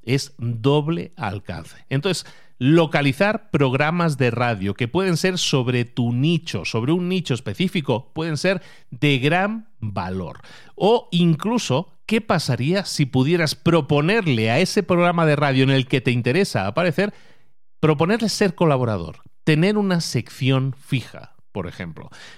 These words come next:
Yo, en este caso, te puedo dar el ejemplo de programa de radio en el que yo participo. Yo participo en un programa de radio de España,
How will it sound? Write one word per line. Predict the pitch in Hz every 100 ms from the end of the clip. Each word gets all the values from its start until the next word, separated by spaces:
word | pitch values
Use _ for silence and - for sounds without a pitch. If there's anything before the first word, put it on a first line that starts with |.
| -
Yo, | 110 117 214 247 294
en | 123
este | 135 131
caso, | 131 147
te | 165
puedo | - 120 120
dar | 127 135
el | 117
ejemplo | 113 - 123 143
de | 127 165
programa | 165 143 120 113 135 170 165
de |
radio | 117 127 156
en |
el | 127
que | 104
yo | 95 113
participo. | 120 127 156 208 117
Yo | 117
participo | 127 127 135
en | 131
un | 160
programa | 175 180 180
de | 170
radio | 165 185 160 123
de | 110 98
España, | 95 - 175 143 143